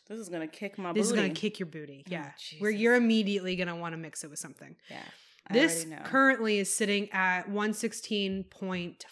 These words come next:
Speaker 2: four proof.
Speaker 1: <laughs> Just one sixteen?
Speaker 2: Usually, when it doesn't say barrel proof, they've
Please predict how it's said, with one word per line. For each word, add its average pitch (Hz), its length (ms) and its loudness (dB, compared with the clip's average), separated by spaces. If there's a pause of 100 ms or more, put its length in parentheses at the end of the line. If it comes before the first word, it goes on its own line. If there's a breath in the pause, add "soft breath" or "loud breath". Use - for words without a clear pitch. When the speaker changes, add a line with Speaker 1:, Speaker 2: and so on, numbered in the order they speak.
(120)
Speaker 2:
four 175 260 -6
proof. - 600 -18
Speaker 1:
<laughs> - 400 -14 (720 loud breath)
Just 185 480 -4
one 180 240 -8
sixteen? 185 680 -14 (340)
Speaker 2:
Usually, 233 1200 2
when 202 160 -2
it 185 40 -2
doesn't 196 260 -2
say 202 160 -2
barrel 185 360 0
proof, 226 500 -4
they've 180 240 -8